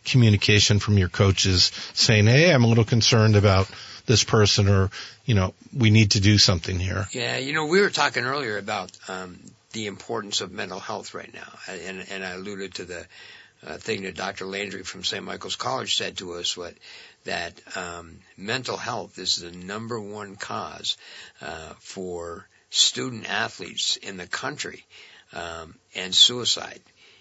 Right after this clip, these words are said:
Speaker 2: um, and the mental health aspect of the pressures that everybody is facing right now that we just alluded to with kids is much more paramount now than it ever has. Uh, kids are coming in with tons of baggage that you can't see.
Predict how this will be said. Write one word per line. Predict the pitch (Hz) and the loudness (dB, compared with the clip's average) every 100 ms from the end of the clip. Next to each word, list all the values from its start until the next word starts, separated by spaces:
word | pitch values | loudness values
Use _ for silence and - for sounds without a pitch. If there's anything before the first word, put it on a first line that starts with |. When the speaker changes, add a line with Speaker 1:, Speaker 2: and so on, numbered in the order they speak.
| _ _ - | _ _ -16
Speaker 2:
um, | 80 82 85 - - - _ 151 - - | -14 -12 -14 -18 -20 -20 _ _ -20 -16
and | 98 | -12
the | 95 | -10
mental | 95 104 120 113 120 98 | -8 -8 -8 -8 -10 -10
health | - 113 104 - | -8 -8 -8 -8
aspect | 104 101 98 - 87 - - | -6 -4 -4 -4 -8 -14 -16
of | - 87 92 | -14 -14 -14
the | |
pressures | 90 - 110 110 104 90 | -16 -8 -6 -4 -6 -8
that | 90 87 | -10 -10
everybody | 92 92 92 92 90 | -12 -12 -12 -12 -10
is | 87 | -8
facing | - 98 87 - 82 85 | -6 -6 -6 -6 -6 -14
right | 85 - | -18 -16
now | 82 78 - - - - | -16 -16 -20 -20 -20 -12
that | 87 82 | -12 -10
we | 92 | -8
just | 95 95 92 | -6 -6 -8
alluded | 90 117 127 107 | -8 -8 -8 -8
to | 95 | -12
with | 85 82 - | -12 -14 -10
kids | 98 85 90 - - - - - | -10 -8 -8 -8 -10 -20 -20 -20
is | - 95 92 - _ _ _ - | -10 -6 -6 -6 _ _ _ -14
much | 113 143 131 113 | -8 -8 -8 -8
more | 101 | -8
paramount | 92 - 92 87 85 85 | -10 -10 -10 -8 -12 -12
now | 92 87 | -12 -10
than | 82 87 | -12 -12
it | 85 | -10
ever | 90 87 | -10 -12
has. | 80 76 - - - - - - - - | -14 -14 -6 -6 -6 -14 -20 -20 -20 -14
Uh, | - 78 | -12 -10
kids | - 139 131 | -6 -4 -4
are | |
coming | 113 120 117 110 | -4 -4 -6 -6
in | 107 104 98 90 | -6 -6 -10 -12
with | 92 90 82 92 - | -8 -8 -10 -16 -12
tons | - 131 127 | -6 -6 -6
of | 107 | -8
baggage | 104 104 101 92 87 | -6 -6 -6 -10 -10
that | 95 85 | -10 -10
you | 92 | -14
can't | 92 - 87 - | -12 -10 -4 2
see. | - 85 - | 2 2 -12